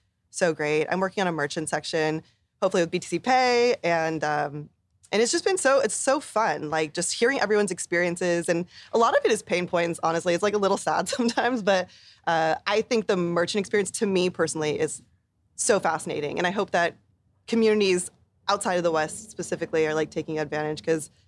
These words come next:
I think it's gonna be something where everyone has a different community need and use case. So I don't know if that totally answers your question, but, like, that's my preference. I think that if I could focus on one thing in my short lifetime, like,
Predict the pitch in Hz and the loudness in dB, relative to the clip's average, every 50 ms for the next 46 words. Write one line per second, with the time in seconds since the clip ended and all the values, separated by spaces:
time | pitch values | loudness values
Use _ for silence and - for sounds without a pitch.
0 | _ _ _ _ _ _ _ _ - 185 185 247 226 220 220 - 254 233 220 202 | _ _ _ _ _ _ _ _ -6 -4 0 2 2 2 2 2 2 2 2 2
1 | 196 196 185 175 180 - _ _ _ _ _ _ - - - - - - - - | 2 2 2 0 -2 -6 _ _ _ _ _ _ -20 -20 -20 -20 -20 -20 -10 -4
2 | - 262 240 240 277 233 214 202 190 - 180 185 202 202 196 185 185 180 170 165 | -2 0 0 2 2 2 2 2 2 0 0 0 2 2 2 0 0 0 0 0
3 | 170 151 - - 175 165 - - 175 165 160 156 - - _ _ _ _ _ - | -2 -4 -4 -6 -6 -4 0 0 0 2 0 0 -4 -8 _ _ _ _ _ -4
4 | - 208 185 175 170 170 165 165 160 160 156 156 160 180 175 156 143 151 151 - | -2 0 2 2 2 2 2 0 0 0 -2 -2 -2 -2 -2 -2 -2 -4 -6 -6
5 | - - 208 - 392 - - - - _ _ _ _ _ _ _ _ _ _ - | -6 -4 -4 -4 -6 -8 -12 -20 -20 _ _ _ _ _ _ _ _ _ _ -6
6 | - 175 156 156 147 147 147 175 - - _ _ _ - 240 320 370 359 415 - | -2 -2 0 0 -2 -4 -6 -8 -14 -20 _ _ _ 0 2 2 4 4 2 2
7 | - 233 214 202 - 185 190 - - 175 175 - 208 - - 175 170 175 175 185 | 2 2 2 2 2 2 0 0 -2 -2 -2 0 0 0 2 0 0 0 0 2
8 | 214 208 202 - 190 - - 170 165 160 - - 151 - - 160 156 151 170 170 | 0 2 2 0 0 0 0 -2 -2 -2 -2 -6 -4 -2 -2 -2 0 0 -2 -2
9 | 170 190 180 175 - 165 156 - - - _ _ _ - 185 175 196 175 165 - | 0 -2 -2 0 0 0 0 0 -4 -10 _ _ _ -10 -6 -2 -2 0 0 -2
10 | 190 175 196 180 - 196 - 190 175 165 165 165 165 175 _ _ _ _ _ _ | -2 0 -2 -2 -2 -2 0 0 0 0 0 -2 -4 -8 _ _ _ _ _ _
11 | _ _ _ - 185 190 185 185 185 180 175 175 165 262 - - - 170 - - | _ _ _ -2 0 0 0 2 0 0 0 2 0 0 0 -2 -2 -2 0 0
12 | 160 156 165 - - 151 - - 151 117 123 156 156 - | 0 -2 -2 -2 -4 -2 -2 -2 -2 -2 -2 -4 -4 -4